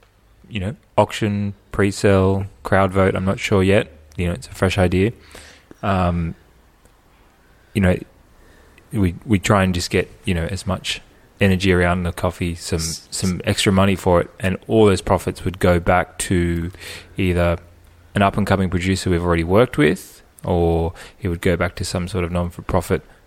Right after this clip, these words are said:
Speaker 2: Yeah.
Speaker 1: um,
Speaker 2: Well,
Speaker 1: organisation.
Speaker 2: well, well, if may-, maybe if the producer is, um, already well off, 'cause generally those producers, producers have already,
Speaker 1: Yes.
Speaker 2: to get to that point where they can produce two boxes of Gesha, they've already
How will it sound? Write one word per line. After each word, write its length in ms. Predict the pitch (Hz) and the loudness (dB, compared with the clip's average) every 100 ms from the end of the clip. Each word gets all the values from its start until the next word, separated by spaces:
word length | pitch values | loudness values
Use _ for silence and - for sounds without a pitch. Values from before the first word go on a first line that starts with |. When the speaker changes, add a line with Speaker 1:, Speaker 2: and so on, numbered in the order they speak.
| - | -6
Speaker 2:
Yeah. 400 | 104 92 82 82 | -2 -2 -2 -4
Speaker 1:
um, 140 | 85 | -6
Speaker 2:
Well, 120 | 92 | -6
Speaker 1:
organisation. 760 | 90 90 117 98 131 - 107 - - | -2 2 2 2 0 0 -6 -8 -2
Speaker 2:
well, 100 | 123 | 0
well, 60 | |
if 100 | 110 | 0
may-, 140 | 139 127 | 2 0
maybe 320 | 139 139 120 | 2 0 0
if 100 | - | -2
the 80 | 107 | -4
producer 580 | - 98 117 123 117 104 | -4 -2 -2 -2 -2 0
is, 240 | 101 101 | -2 -4
um, 420 | 113 101 101 101 98 _ _ _ _ _ - | -4 -2 -2 -4 -8 _ _ _ _ _ 2
already 320 | 110 107 104 | 4 6 4
well 220 | 101 98 | 2 4
off, 460 | 104 104 104 - - | 4 2 -4 -14 -16
'cause 200 | - 104 - - | -8 -8 -8 -2
generally 340 | 110 107 104 | 2 2 2
those 440 | 101 95 95 101 101 | -2 -6 -2 -2 -2
producers, 500 | - 95 90 90 - - - | -6 -8 -8 -10 -14 -20 -8
producers 440 | 101 101 95 92 | -4 -4 -4 -6
have 120 | 95 | -4
already, 240 | 101 104 - 113 | -2 -2 -4 -2
Speaker 1:
Yes. 320 | 113 113 - | 2 2 2
Speaker 2:
to 120 | 127 | 2
get 160 | 113 143 | 4 4
to 60 | |
that 180 | 127 - | 2 0
point 180 | - 123 | 0 2
where 80 | 110 | 4
they 140 | 107 | 2
can 140 | 101 98 | 0 -2
produce 340 | 101 104 107 | 0 2 0
two 220 | - 113 | 0 0
boxes 360 | 104 110 - 98 | 0 -2 -4 -4
of 120 | 98 | -2
Gesha, 380 | 110 107 123 117 | -4 -4 -4 -2
they've 200 | 110 104 | -4 -4
already 600 | - 113 107 104 104 104 | 0 4 4 4 0 -2